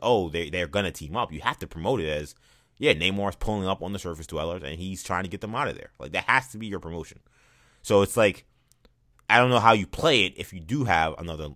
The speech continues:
lane. I guess the, the question would be, should you even do this? Should you just, just make it just a straight Namor versus Black Panther movie? Well, then it, it, like, it goes back to this,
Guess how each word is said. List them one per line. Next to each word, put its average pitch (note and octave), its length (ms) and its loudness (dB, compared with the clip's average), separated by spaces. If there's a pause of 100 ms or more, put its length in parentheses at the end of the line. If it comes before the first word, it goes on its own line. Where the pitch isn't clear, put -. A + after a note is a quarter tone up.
lane. D#2 280 -10
I D#2 80 -6
guess G2 160 -2
the, F2 200 -8
the E2+ 100 -12
question G2+ 300 -2
would D#2+ 80 -10
be, D#2 200 -10
should - 280 -12
you D#2+ 80 -12
even C#2 340 -14
do F#2 180 -10
this? A#1+ 200 -18
Should - 160 -16
you C2+ 80 -18
just, C2+ 260 -18 (440)
just - 200 -12
make E2 220 -2
it E2 60 -16
just D#2 180 -12
a D#2 60 -12
straight D2 340 -10
Namor D2+ 340 -10
versus C#2+ 460 -12 (280)
Black C2+ 220 -8
Panther E2+ 220 -10
movie? C3 340 -8 (380)
Well, G2+ 100 0
then B2+ 160 6
it, C3+ 380 0
it, - 240 -6
like, A2 180 -2
it A#2 100 -6
goes A2+ 220 -2
back A2+ 200 2
to A#2+ 100 -6
this, A2+ 160 -8